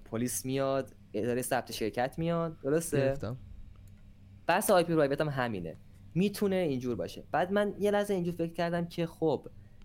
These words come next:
Speaker 1: بروزر تور وصل می‌شه به یه آی پی. توی اون آی پی ممکنه یه شبکه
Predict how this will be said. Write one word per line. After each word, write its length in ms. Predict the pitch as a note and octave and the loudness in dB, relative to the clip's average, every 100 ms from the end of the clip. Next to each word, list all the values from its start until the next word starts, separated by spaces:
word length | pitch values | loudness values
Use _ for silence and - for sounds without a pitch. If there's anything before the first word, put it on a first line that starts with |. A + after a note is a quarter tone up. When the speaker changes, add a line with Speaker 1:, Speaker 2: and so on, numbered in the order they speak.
| - - - - | -18 -18 -18 -2
Speaker 1:
بروزر 560 | C#3+ D3+ D3 D3+ F#3+ G3 | 4 6 6 4 2 0
تور 500 | - F#3+ D3 B2+ - - - C3+ | 0 2 2 2 -2 -12 -10 0
وصل 320 | D#3 F3 E3+ | 0 2 0
می‌شه 140 | D#3 | 0
به 140 | E3 E3+ | 2 4
یه 80 | D#3 | 4
آی 220 | B2+ B2 | 4 2
پی. 380 | A#2+ C3+ F#2 - - - - - - - - - - - | 0 0 0 -6 -16 -20 -18 -20 -20 -18 -20 -20 -20 -12
توی 260 | - A#3 A#3 | 0 4 6
اون 240 | F#3+ G3+ | 6 6
آی 160 | E3 D#3 | 4 4
پی 120 | F3 | 2
ممکنه 280 | D#3 E3 F3+ | 2 2 0
یه 100 | F3+ | 0
شبکه 1000 | - C#3+ B2 B2 D3+ D#3+ E3+ E3+ E3 | 2 2 2 0 0 2 4 4 2